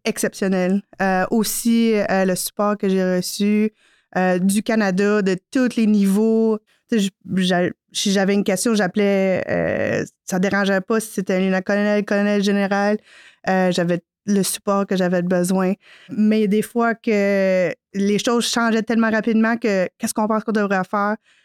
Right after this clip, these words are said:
Euh, puis la planification, euh, c-,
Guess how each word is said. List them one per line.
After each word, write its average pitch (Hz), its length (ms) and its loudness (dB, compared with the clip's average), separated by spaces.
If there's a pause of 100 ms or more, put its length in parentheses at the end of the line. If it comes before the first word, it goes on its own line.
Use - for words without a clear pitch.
(320)
Euh, 196 300 2
puis 226 100 -4
la 220 80 2
planification, 247 1040 0 (100)
euh, 185 160 0
c-, - 160 -14